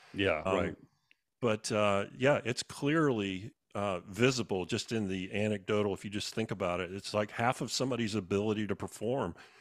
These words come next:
Speaker 2: um, y-, you know, in
Speaker 1: So you think
Speaker 2: belief.
Speaker 1: about loss of productivity by forty-six percent, basically, if you have, if you have, if somebody's disengaged.
Speaker 2: Right. So if your formula is, you know,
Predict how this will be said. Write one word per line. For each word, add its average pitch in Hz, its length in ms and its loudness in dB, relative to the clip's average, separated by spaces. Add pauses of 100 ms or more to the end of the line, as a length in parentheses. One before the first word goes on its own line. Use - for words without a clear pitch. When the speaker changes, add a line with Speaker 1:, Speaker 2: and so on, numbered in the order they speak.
(280)
Speaker 2:
um, 98 420 0 (380)
y-, 131 160 -12
you 120 160 -6
know, 95 280 -2
in 110 240 2
Speaker 1:
So 95 280 4
you 131 140 10
think - 60 4
Speaker 2:
belief. 165 160 10
Speaker 1:
about 131 240 12
loss 131 320 10
of 123 160 -2
productivity 117 480 4
by 98 140 6
forty-six 104 500 0
percent, 92 360 -6
basically, 98 440 -2
if 90 120 -6
you 104 120 0
have, 90 320 2 (680)
if 107 120 -2
you 113 140 6
have, 104 260 8
if - 100 -8
somebody's 95 320 0
disengaged. 87 800 -4 (220)
Speaker 2:
Right. 160 240 2
So 143 240 10
if 143 140 4
your 139 100 2
formula 156 680 6
is, 113 580 2
you 127 160 0
know, 98 280 4